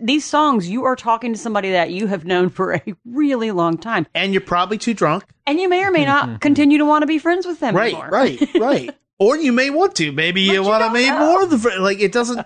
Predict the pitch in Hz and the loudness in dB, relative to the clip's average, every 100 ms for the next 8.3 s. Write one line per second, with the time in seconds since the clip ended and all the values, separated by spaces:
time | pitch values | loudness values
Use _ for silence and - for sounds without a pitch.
0 | - - - 202 185 208 196 180 185 180 | -10 -6 -4 -2 0 -2 0 0 0 0
1 | 170 160 190 160 160 160 147 147 165 165 | -2 0 0 0 0 0 0 -2 0 0
2 | - 156 269 165 165 330 294 285 160 180 | 0 0 0 0 -2 -6 -12 -4 0 0
3 | 185 170 165 170 170 160 165 135 127 127 | 2 2 2 0 -2 -4 -2 0 0 -2
4 | 147 147 151 151 139 - 139 143 135 147 | -4 -2 0 0 -4 -2 0 0 0 -4
5 | 143 131 123 131 - - - 127 - 127 | -2 -2 0 -4 -4 -8 -4 -4 -2 -4
6 | 139 143 123 131 127 120 98 107 147 - | -4 -2 -2 -2 -6 -6 -8 -8 -10 -16
7 | _ _ _ - - 135 123 123 120 117 | _ _ _ -20 -10 -4 -2 -2 -2 -2
8 | 139 135 120 | -2 -2 -2